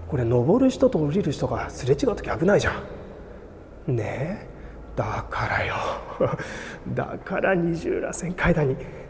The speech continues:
なっているわけなんですね。非常に美しいこのようなね、照明もついております。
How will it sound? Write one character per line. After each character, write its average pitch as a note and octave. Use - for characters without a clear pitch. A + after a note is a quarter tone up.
な B2
っ -
て C#3+
い A#2+
る B2+
わ -
け -
な A2+
ん B2
で A2+
す -
ね。 C3
非 -
常 D#3
に D3+
美 -
し -
い -
こ B2
の B2+
よ A#2+
う -
な -
ね、 -
照 G#2+
明 A2
も E3+
つ -
い -
て -
お -
り -
ま -
す。 -